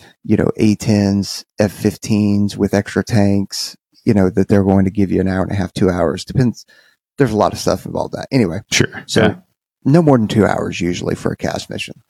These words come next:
Speaker 1: And I remember the kind of first, like,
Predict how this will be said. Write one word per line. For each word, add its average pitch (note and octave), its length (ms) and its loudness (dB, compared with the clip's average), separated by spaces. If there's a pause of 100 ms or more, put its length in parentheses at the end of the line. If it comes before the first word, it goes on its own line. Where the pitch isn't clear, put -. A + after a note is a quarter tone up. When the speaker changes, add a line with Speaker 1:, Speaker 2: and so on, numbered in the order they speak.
(520)
Speaker 1:
And A2+ 520 -2 (600)
I A2 60 0
remember A2+ 920 2 (240)
the A2+ 120 -4
kind G#2+ 200 0
of G2 80 0
first, - 420 0
like, - 300 -8